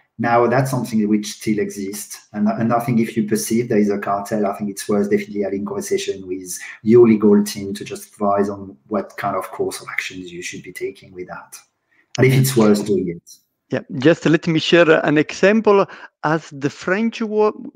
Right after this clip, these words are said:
Speaker 2: government was making a tender for, uh, uh, some network solution, you know, like the five G kind of solution,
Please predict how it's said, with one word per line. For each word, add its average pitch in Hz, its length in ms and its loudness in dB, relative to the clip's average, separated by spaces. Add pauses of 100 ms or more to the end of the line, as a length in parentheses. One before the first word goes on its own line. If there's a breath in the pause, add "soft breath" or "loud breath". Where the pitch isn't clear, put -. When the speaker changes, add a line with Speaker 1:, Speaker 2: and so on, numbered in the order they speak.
(100)
Speaker 2:
government 139 640 2 (420 loud breath)
was 135 300 -4
making 151 480 0
a 160 80 4
tender 170 760 4 (280 soft breath)
for, 143 580 2
uh, 135 320 4 (580)
uh, 135 440 0
some 135 300 -6
network 156 540 -2
solution, 127 520 -6
you 120 60 -6
know, 120 100 -4
like 120 260 -4
the 135 100 -6
five 127 360 -4
G 143 260 -6
kind 123 420 -4
of 110 240 -2
solution, 165 600 -2